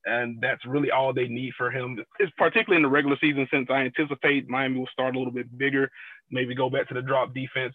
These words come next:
during the regular season, and maybe downsize in the postseason. But for that drop scheme, Avery Bradley is gonna be a guy that can hound point guards at the point of attack, and that's what Miami was missing quite a bit last year.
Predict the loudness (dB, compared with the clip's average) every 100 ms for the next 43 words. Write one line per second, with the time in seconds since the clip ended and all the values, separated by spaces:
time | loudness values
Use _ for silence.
0 | -4 -2 0 0 0 -2 -6 -6 -6 -8
1 | -6 -6 -6 -4 -4 -2 0 0 -2 -4
2 | -4 -2 -6 -6 -6 -10 -20 -20 _ -4
3 | 2 2 4 4 4 4 2 2 4 4
4 | 4 4 4 4 2 0 0 0 0 2
5 | 2 0 -2 0 -2 -2 -2 -4 0 2
6 | 2 0 -4 -4 -4 -4 -4 -4 -4 -2
7 | -2 -2 -2 -2 -2 -2 -2 -2 -4 -4
8 | -4 -4 -8 -8 -12 -2 0 0 -2 -2
9 | -2 -4 -6 -12 -14